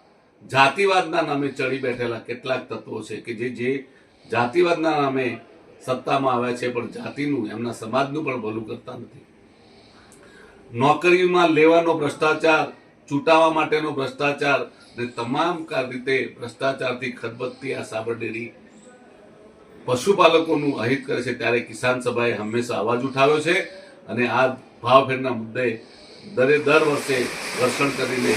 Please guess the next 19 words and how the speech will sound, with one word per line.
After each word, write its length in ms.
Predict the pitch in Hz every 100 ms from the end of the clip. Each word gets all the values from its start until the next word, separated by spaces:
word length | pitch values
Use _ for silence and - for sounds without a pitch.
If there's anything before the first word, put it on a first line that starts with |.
| 104 104 - - 107 104 -
સ-, 840 | 123 110 113 - 101 - - 110
આંદોલન 440 | 110 139 175 180 160
કરીને 280 | 143 135 135
આ 80 | 120
ભાવફેરના 520 | 107 120 120 117 120
પૈસા 320 | 107 104 110
અપાવે 320 | 107 110 95
છે. 120 | 92 - - - - - -
ભાવફેરનો 460 | 113 143 165 175 180
એકલો 280 | 170 185 175
જ 40 |
મુદ્દો 260 | 175 160 190
નથી, 340 | 190 196 175 - - - - - - - - - - - - -
પણ 280 | 160 208 214 - - - - - - - - - _ _ _ _ _ 156
તેરસો 400 | 165 160 202 196
થી 140 | 202
વધુ 260 | 170 165 185
દૂધ 200 | 185 180
મંડળીઓ 480 | 180 180 175 170